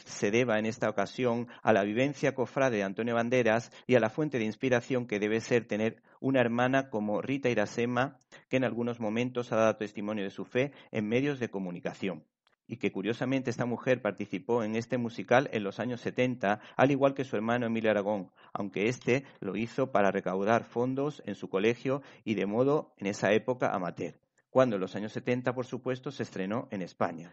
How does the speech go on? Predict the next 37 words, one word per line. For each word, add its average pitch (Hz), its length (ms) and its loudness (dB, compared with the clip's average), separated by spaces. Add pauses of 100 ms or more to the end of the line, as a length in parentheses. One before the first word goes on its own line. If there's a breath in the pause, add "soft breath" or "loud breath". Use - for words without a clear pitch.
Algunos 165 380 0
de 135 80 0
los 117 160 -2
actores 120 320 -4
más 117 160 -4
importantes 110 480 -4
de 123 80 -4
esta 120 240 -2
obra, 95 160 -2
sobre 90 200 -8
todo 104 200 -6
los 101 160 -4
masculinos, 104 720 -6 (580 soft breath)
vienen 147 680 2
del 110 160 4
Rey 123 160 2
León, 120 320 0 (100)
si - 160 -6
la 98 80 0
memoria 107 320 0
fotográfica 135 800 -2
no 107 100 -4
me 104 140 -4
falla. 82 400 -8 (160 loud breath)
La 107 120 2
idea 139 300 2
de 139 60 2
Emilio 127 320 0
Aragón 113 320 0
ha 104 60 0
sido 113 200 -2
actualizar 101 540 0
el 117 80 0
musical 123 480 2
respetando 117 680 0
el 127 80 0
mensaje, 123 680 0